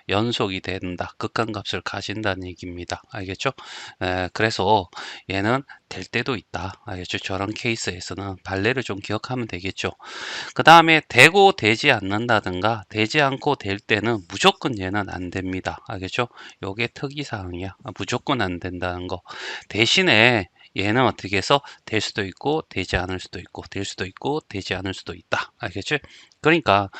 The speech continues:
곱하기나 나누기는 무조건 어떻게 해서, 어, 되는 경우가 존재한다는 얘기야. 알겠죠? 맞나? 특히 여기 어떻게 해서 되는 경우는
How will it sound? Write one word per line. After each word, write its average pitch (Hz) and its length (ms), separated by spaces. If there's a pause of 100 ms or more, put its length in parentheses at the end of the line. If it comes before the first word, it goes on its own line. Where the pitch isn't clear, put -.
(260)
곱하기나 190 540
나누기는 120 560
무조건 120 400
어떻게 98 320
해서, 139 260 (320)
어, 95 260 (300)
되는 117 320
경우가 120 300
존재한다는 110 640
얘기야. - 240 (280)
알겠죠? 95 420 (180)
맞나? 95 400 (320)
특히 143 400 (320)
여기 127 260
어떻게 117 320
해서 113 180
되는 120 380
경우는 110 640